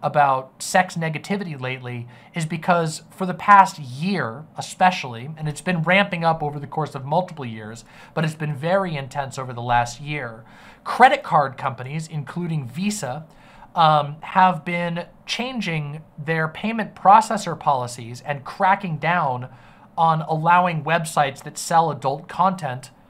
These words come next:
to do so while using their payment processing services.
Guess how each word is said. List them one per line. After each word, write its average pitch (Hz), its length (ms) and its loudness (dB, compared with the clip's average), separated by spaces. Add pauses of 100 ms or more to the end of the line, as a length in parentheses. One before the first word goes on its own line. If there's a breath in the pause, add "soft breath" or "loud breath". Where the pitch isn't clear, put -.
(160 soft breath)
to 175 100 -4
do 180 280 0
so 127 380 -2
while 135 400 4
using 143 720 -4
their 151 260 0
payment 165 520 -2
processing 127 520 -2
services. 120 680 -14